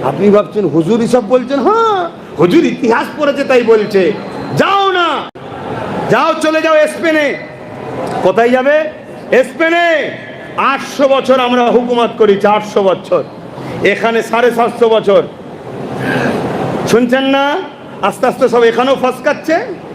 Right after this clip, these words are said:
আর ওখানে যত বড় বড় অফিস, আদালত, সিনেমা হল, হয় মসজিদ নাই মাদ্রাসা আমাদের ছিল। আমাদের কর্মের ফলে আজকে সব বেহাত।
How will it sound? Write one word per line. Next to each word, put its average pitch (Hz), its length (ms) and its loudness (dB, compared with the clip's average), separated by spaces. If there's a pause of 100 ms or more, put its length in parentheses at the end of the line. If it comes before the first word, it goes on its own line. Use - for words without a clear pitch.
(640)
আর 170 60 4
ওখানে 285 580 2 (420)
যত 233 220 4
বড় 269 320 4
বড় 269 180 6 (160)
অফিস, 240 420 0
আদালত, 254 420 4 (100)
সিনেমা 262 320 2
হল, 247 260 2
হয় - 460 -2
মসজিদ 247 480 2
নাই 220 160 2
মাদ্রাসা 160 420 2
আমাদের 139 280 2 (100)
ছিল। 127 240 0 (760)
আমাদের 233 460 2
কর্মের 233 480 2
ফলে 214 300 0 (600)
আজকে 175 300 0
সব 196 140 0 (100)
বেহাত। 180 340 2